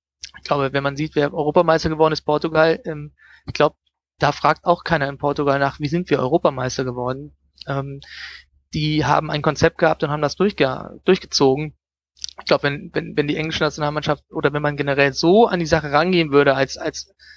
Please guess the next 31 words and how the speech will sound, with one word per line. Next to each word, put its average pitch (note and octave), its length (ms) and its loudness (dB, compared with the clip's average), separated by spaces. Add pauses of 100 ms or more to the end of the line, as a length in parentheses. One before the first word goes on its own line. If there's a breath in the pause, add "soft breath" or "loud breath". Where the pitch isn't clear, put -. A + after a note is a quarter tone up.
(340 loud breath)
als - 320 -4
englischer D3+ 380 0
Verband C3+ 360 2
beziehungsweise C#3 640 -2
als C3+ 160 -4
englische C#3+ 260 -8
Nationalmannschaft, C#3 560 -2
dann C3+ 120 2
wäre D3 120 6
man D#3 100 2
schon D3+ 120 0
einen C#3+ 80 -2
ganzen C#3+ 220 0
Schritt - 220 -4
weiter C3 240 2
und C#3 60 0
ich B2+ 60 -4
glaub, C#3+ 140 0
mit C3+ 100 -10
Allardyce C3+ 380 4
hat - 120 -4
man C#3 120 -8
da C3 100 0
die C3 140 -6
richtige C#3 260 -8
Entscheidung C3 400 -10
auch - 140 -20
getroffen - 400 -20
in B2+ 80 -20
dieser B2+ 180 -14
Hinsicht. B2+ 400 -16